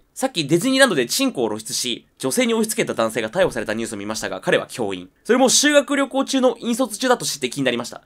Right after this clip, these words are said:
この後の修学旅行って普通に続行されたんでしょうか？例えば、先生や生徒が亡くなったなら即中止でしょう。それに、この逮捕レベルで中止したら親のクレームもすごそうです。罪が罪だけに余計にすごそう。とはいえ、引率の先生がもしクラスの担任だったら、その後担任は誰がやるんだっていう話ですし、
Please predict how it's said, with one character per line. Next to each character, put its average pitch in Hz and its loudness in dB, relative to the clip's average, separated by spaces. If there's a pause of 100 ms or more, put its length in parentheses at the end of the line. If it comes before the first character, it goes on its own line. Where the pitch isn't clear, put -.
こ - -4
の 254 8
後 294 6
の 151 2
修 165 0
学 156 -4
旅 170 0
行 120 -8
っ 117 -8
て 95 -6
普 - -8
通 180 -6
に 190 -4
続 139 -6
行 226 -4
さ 220 -8
れ 220 -6
た 233 -4
ん 208 -4
で 131 -4
し - -8
ょ 101 -8
う 92 -12
か？ - -14 (260)
例 240 12
え 214 8
ば、 131 8
先 233 2
生 269 4
や 185 6
生 190 2
徒 160 0
が 120 2
亡 120 0
く - -4
な 156 0
っ - -12
た 160 2
な 117 2
ら 107 2
即 147 -4
中 156 -2
止 151 0
で 151 4
し - -2
ょ - -6
う。 - -20
そ - 0
れ 233 2
に、 240 0
こ - -2
の 277 6
逮 285 4
捕 277 0
レ 277 2
ベ 233 2
ル 143 2
で 117 -2
中 156 -2
止 - 0
し 143 -2
た 160 2
ら 123 4
親 175 4
の 208 2
ク 208 -4
レ 208 6
ー - 0
ム 196 -4
も 202 -2
す 165 -4
ご 190 2
そ 190 -2
う - -2
で - -4
す。 - -12 (120)
罪 190 -2
が 127 4
罪 143 -2
だ 120 0
け 113 -4
に 107 -8
余 117 2
計 147 4
に 139 2
す 139 0
ご 131 -4
そ 127 -4
う。 - -20
と 277 4
は 233 10
い 147 4
え、 123 6
引 226 0
率 247 2
の 247 2
先 254 0
生 240 0
が 180 2
も 196 2
し 180 -2
ク 220 0
ラ 220 2
ス - -6
の 156 0
担 156 2
任 160 -2
だ 170 0
っ - 0
た 156 0
ら、 123 8
そ 180 -4
の 214 -2
後 220 2
担 220 -2
任 226 0
は 226 4
誰 240 6
が 180 8
や 147 6
る 151 0
ん - -2
だ 139 2
っ 143 -18
て 131 2
い - 4
う - 2
話 127 -4
で - -2
す - -8
し、 139 -2